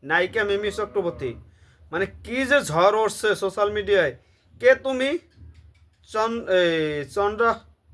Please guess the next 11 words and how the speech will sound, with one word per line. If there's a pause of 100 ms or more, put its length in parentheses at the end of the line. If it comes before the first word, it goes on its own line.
(120)
হরিণী, (640)
পরশ
নীল
বিগিনি, (380)
রক্তজবা
টু, (440)
আর
কি
কি? (1080)
This
is